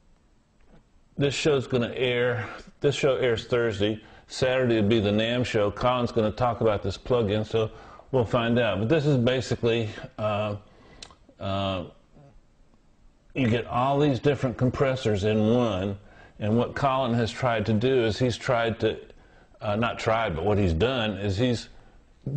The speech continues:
developed a plug-in that you can get all these different classic compressors at your fingertip, but not only do you get the classic compressor, but you get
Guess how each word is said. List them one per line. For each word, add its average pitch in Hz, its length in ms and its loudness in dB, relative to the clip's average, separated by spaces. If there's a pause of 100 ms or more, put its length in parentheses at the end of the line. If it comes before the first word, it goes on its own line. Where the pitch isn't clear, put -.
(100)
developed 120 500 2
a 107 60 2
plug-in 113 600 0
that 101 180 -2
you 127 80 2
can 120 200 0
get 113 420 0
all 135 260 0
these 131 220 2
different 127 420 0
classic 120 560 -2 (500)
compressors 117 760 0 (120)
at 120 220 -2
your 113 100 0
fingertip, 120 760 0 (380)
but 117 180 0
not 131 240 2
only 139 180 2
do 113 120 2
you 117 140 4
get 123 260 0
the 110 100 -4
classic 123 460 -2
compressor, 123 520 0
but 104 200 2
you 110 120 2
get 117 340 0